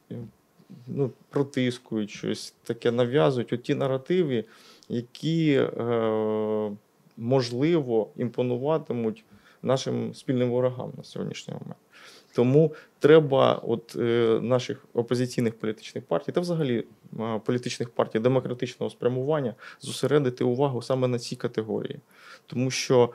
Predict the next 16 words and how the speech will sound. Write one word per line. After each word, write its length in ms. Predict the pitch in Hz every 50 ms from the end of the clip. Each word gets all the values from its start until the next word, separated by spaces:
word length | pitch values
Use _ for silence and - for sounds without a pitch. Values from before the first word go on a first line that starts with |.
| - - - _ _ - - -
м, 380 | 113 117 117 117 117 117 113 -
скажімо 320 | - - 127 127 127 123
так, 280 | 120 123 117 - - - - _
е, 520 | - 113 120 117 117 117 113 113 110 110 - - - - _ - 151 - _
ті, 300 | - 143 143 135 - - - - - -
е, 160 | 117 117 113
лідери, 540 | 117 127 147 147 120 120 120 117 110 107 101
за 140 | 107 117 117
які, 360 | 120 120 120 - - 127 123
е, 140 | 123 - - - 120 - _ _ - - - 57 - 78 98 104
ці 160 | - - 127
люди, 200 | 117 123 120 107
навколо 400 | 110 120 120 - - 123 113 110
яких 240 | 110 - - 113 -
ці 120 | - - 110
люди 320 | 113 113 107 107 107